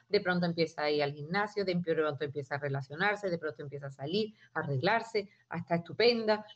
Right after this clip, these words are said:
¿Y qué es lo que hace el otro miembro de la pareja? Además que te lo cuenta cuando llega a consulta. Pues no, que ahora me lleva, me trae por las mañanas el churro con chocolate, que sabe que no quiero comerlo. Entonces, es en el fondo un miedo, ¿no?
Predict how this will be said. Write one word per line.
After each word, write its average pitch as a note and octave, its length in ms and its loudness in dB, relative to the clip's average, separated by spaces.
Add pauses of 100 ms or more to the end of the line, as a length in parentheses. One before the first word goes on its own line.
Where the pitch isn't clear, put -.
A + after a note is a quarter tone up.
(120)
¿Y F3 100 -12
qué F#3+ 100 0
es G#3 60 4
lo G#3 80 2
que G#3+ 60 4
hace G#3 120 0
el G#3+ 60 2
otro G#3 180 2
miembro G#3 420 0
de G3+ 120 6
la G3+ 120 4
pareja? A3+ 520 4
Además C3+ 340 0
que E3+ 180 0 (160)
te D#3 100 -4
lo C3+ 120 -2
cuenta D3 240 -4
cuando D#3+ 160 -4
llega D#3+ 160 2
a D#3+ 60 -2
consulta. E3+ 480 -2 (200)
Pues G3 160 0
no, G3 160 4
que C4 60 4
ahora D#4 160 4
me F#4+ 220 4
lleva, E4 420 4 (260)
me C4 140 2
trae B3+ 220 6
por B3+ 140 6
las B3 160 6
mañanas A3+ 500 4
el G#3+ 140 -2
churro G#3+ 320 2
con G3+ 180 0
chocolate, G3 680 2 (200)
que G#3+ 100 6
sabe G#3 320 4
que G#3 160 4
no F#3+ 220 4
quiero F3+ 240 4
comerlo. F3 520 2 (880)
Entonces, F#3+ 480 2
es G3 260 2
en F#3 200 0
el F#3+ 140 2
fondo G#3 260 2
un A#3 140 0
miedo, C4+ 440 4
¿no? A#3+ 220 4